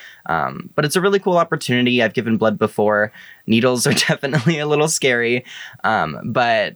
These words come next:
it's like every three seconds someone in the United States needs blood. So it's such a needed act of service. And so I'm happy to be able to bring that to C S U,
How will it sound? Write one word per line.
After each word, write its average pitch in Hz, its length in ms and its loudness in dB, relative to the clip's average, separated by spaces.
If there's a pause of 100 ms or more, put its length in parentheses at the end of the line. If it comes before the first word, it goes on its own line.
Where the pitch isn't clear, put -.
it's 123 200 -2
like 123 140 0
every 143 260 0
three 139 220 0
seconds 113 480 0
someone 110 200 2
in 110 120 2
the 110 60 2
United 101 280 2
States 95 300 -2
needs 92 180 -2
blood. 80 380 -2
So 101 160 0
it's 80 160 -4
such - 400 0
a 117 100 0
needed 110 720 2 (360)
act 113 240 -4
of 110 100 -2
service. 151 580 2
And 107 220 0
so 110 140 0
I'm 104 280 -2
happy - 320 -2
to 113 80 -2
be 104 220 2
able 104 200 0
to 98 440 -2
bring 123 380 0
that 98 260 -2
to 135 160 -4
C 113 300 2
S - 200 -4
U, 95 300 0